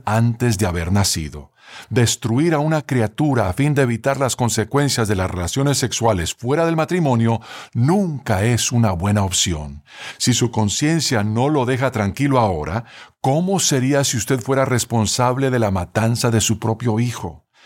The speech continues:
Ya que se terminó la relación entre usted y esa novia, damos por sentado que usted no la ama.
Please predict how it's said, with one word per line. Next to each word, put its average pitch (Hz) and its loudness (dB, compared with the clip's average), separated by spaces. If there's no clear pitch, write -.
Ya 101 0
que 120 2
se 107 2
terminó 98 0
la 110 2
relación 98 0
entre 85 -2
usted 110 0
y 107 -2
esa 151 0
novia, 113 0
damos 226 0
por 143 0
sentado 143 0
que 127 -4
usted 127 0
no 101 2
la 110 0
ama. 101 -2